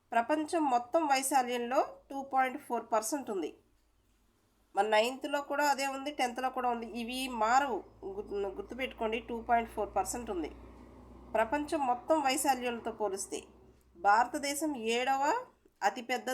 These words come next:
దేశం. భారత ఉపఖండంలో భారతదేశం, పాకిస్తాన్,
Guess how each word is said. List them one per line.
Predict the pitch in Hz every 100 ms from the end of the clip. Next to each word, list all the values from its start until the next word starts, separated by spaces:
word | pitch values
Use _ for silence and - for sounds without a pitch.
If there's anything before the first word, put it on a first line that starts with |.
| 196
దేశం. | 190 185 - - _ _ _ _ _ _ -
భారత | 247 247 294 302 262
ఉపఖండంలో | - 294 269 226 220 269 -
భారతదేశం, | 190 226 233 254 262 339 453 -
పాకిస్తాన్, | 214 - 269 - 294 427